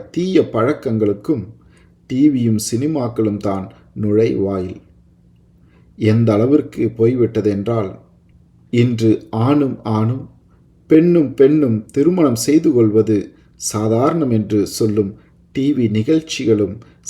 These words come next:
சினிமாக்களும் வந்து கொண்டிருக்கின்றன. இதில் மிகவும் கவலையான காரியம் என்னவென்றால்,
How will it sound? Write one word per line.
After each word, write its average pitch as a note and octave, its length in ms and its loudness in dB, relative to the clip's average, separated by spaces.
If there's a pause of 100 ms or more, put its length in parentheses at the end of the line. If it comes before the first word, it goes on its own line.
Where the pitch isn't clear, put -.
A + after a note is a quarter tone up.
சினிமாக்களும் A#2 640 0
வந்து A2+ 320 -2
கொண்டிருக்கின்றன. F#2+ 640 -4 (1500)
இதில் A2 240 4
மிகவும் A2+ 420 0
கவலையான C3+ 640 4
காரியம் C3 420 0
என்னவென்றால், G#2 800 -2